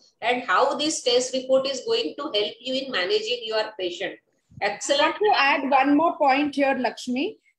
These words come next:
Speaker 1: Yes.
Speaker 2: that, uh, if the patient has got a thrombotic event in her
Speaker 1: Yes.
Speaker 2: past history or in the previous pregnancies, which has been documented, then apart from doing the antiphospholipid screen, there is a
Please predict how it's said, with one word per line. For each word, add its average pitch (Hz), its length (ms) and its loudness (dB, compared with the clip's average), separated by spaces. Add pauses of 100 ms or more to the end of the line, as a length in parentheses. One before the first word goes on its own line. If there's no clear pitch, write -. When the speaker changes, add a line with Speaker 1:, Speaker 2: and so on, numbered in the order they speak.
Speaker 1:
Yes. 311 260 4
Speaker 2:
that, - 100 -8 (140)
uh, 254 180 2
if 370 260 0
the 427 180 -2
patient 330 500 -2
has 262 540 -2
got 233 460 -2
a 269 100 -4
thrombotic 262 640 -2
event 240 540 -2
in 254 160 -4
her 220 60 -2
Speaker 1:
Yes. 233 320 2 (120)
Speaker 2:
past 220 340 -4
history 285 440 -6 (420)
or 302 280 6
in 370 160 0
the 349 160 -2
previous 277 460 -2
pregnancies, 233 800 -4
which 254 160 -8
has 294 140 -6
been 285 240 -2
documented, 240 800 -4 (360)
then 311 220 0
apart 269 460 2
from 339 340 -2
doing 285 240 0
the 302 80 0
antiphospholipid 269 1040 -6
screen, 339 360 -4
there 277 120 0
is 277 140 -4
a 277 100 0